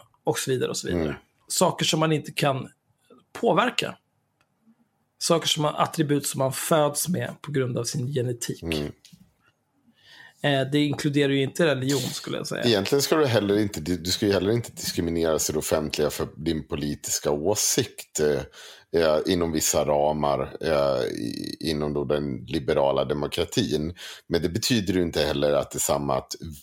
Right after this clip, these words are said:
Speaker 2: varje enskild förening ska jag finnas där och vara representerad, oavsett om jag, min åsikt är att den här föreningen ska lägga ner eller att alla i den här föreningen är äckel.
Speaker 1: Mm. Ja, men, men det handlar ju om, eh,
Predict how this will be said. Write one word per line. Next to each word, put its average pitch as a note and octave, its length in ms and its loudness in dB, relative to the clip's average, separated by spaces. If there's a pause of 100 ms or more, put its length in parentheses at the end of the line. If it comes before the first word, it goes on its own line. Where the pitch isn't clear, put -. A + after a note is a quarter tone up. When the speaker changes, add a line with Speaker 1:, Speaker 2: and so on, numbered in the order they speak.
Speaker 2:
varje E2 720 2
enskild D2 320 -4
förening C#2 560 -2
ska - 160 -4
jag B1 160 2
finnas C2 460 -4
där B1+ 340 0 (280)
och D2+ 120 -8
vara D2 180 4
representerad, D2 760 0
oavsett D#2+ 600 0
om E2 100 0
jag, D2+ 240 0
min D#2+ 260 0
åsikt D2 460 -2
är C#2 60 2
att B1 120 -2
den C#2+ 120 -4
här C2+ 120 0
föreningen B1+ 540 -4
ska - 160 -4
lägga C#2 260 -2
ner E2+ 360 2
eller C2 240 0
att B1 180 -2
alla C#2 420 0
i E2+ 200 -2
den D2+ 180 -2
här C2+ 100 0
föreningen C2 580 -4
är C2 180 -2 (420)
äckel. - 640 -4 (1300)
Speaker 1:
Mm. C#3 180 -2 (720)
Ja, G3+ 180 4
men, A3 200 0
men G3 80 2
det G3+ 80 4
handlar G3+ 280 4
ju F3+ 60 4
om, D#3+ 300 2
eh, D3+ 200 2